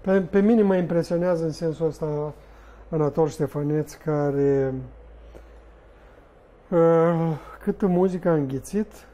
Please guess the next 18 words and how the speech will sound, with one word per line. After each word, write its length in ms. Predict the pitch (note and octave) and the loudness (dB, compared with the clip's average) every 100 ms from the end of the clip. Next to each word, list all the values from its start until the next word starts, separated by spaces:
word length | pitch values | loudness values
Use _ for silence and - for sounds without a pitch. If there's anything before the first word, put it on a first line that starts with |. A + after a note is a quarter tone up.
| - - - | -20 -20 -16
neata 340 | E3 F#3+ F#3 G#3+ | -2 0 2 2
mai 180 | A3 A#3+ | 4 6
multă 320 | C4 A3+ E3+ | 6 4 2
ca 140 | F3 | 4
el, 160 | D3 C#3 | 4 2
probabil, 440 | - D3 C#3 C#3 | 2 2 2 2
a 40 | C#3+ | 0
înghițit, 560 | D3+ C#3+ C#3+ - D#3 C3+ | 2 0 -4 -4 -6 0
dar 240 | D#3+ D#3+ D#3+ | 0 0 -2
cel 200 | F#3 F3 | 0 0
puțin 520 | E3+ F#3+ F#3+ F#3 F3+ F3+ - - - | 0 0 2 2 0 -4 -18 -20 -4
nu 140 | F#3+ | -2
te 140 | G3+ | 0
produci, 520 | G3 G3 G3+ G#3 - D#3+ | 0 2 4 4 2 -2
uh, 100 | D#3 D3+ D3+ C#3+ C#3+ C#3+ D3+ | 2 4 4 2 0 0 0
la 100 | D#3 | 2
o 140 | D#3+ | 2
vioară. 500 | D3 D#3+ D#3 C#3 B2+ | 2 2 2 2 -2